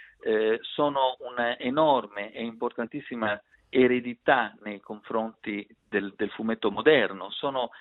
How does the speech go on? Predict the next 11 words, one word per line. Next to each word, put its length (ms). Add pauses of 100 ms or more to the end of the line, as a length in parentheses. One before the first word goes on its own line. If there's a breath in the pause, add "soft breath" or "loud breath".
(120 loud breath)
i 120
padri 300
del 120
fumetto 360
moderno 460
quelli 220
che 120
stiamo 300
pubblicando 800 (420 loud breath)
e, 340
eh, 400